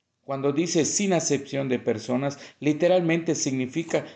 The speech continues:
recibir por la cara, que es el símbolo de la persona. En el Antiguo Testamento,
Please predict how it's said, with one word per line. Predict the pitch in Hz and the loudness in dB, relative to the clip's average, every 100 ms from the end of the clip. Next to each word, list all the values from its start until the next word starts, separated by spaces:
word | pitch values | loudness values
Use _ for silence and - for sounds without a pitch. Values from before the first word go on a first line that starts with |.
| _ | _
recibir | 135 151 - 156 170 175 | 0 2 2 0 -2 -2
por | 160 135 | 0 0
la | 117 - | 0 -2
cara, | - 107 101 - - _ _ | 0 0 -2 -8 -20 _ _
que | 131 139 | 0 2
es | 147 175 | 2 0
el | 165 | -2
símbolo | - 123 123 123 127 | -2 -2 0 2 2
de | 123 | 2
la | 123 131 | 2 2
persona. | 139 123 160 156 120 - _ _ _ _ _ _ _ _ _ _ | -2 0 0 0 -4 -8 _ _ _ _ _ _ _ _ _ _
En | 117 117 | -6 -2
el | 113 | 0
Antiguo | 107 143 135 131 | 0 -2 -2 0
Testamento, | 117 - 117 110 110 110 143 139 | -2 -4 -4 0 0 -2 -6 -8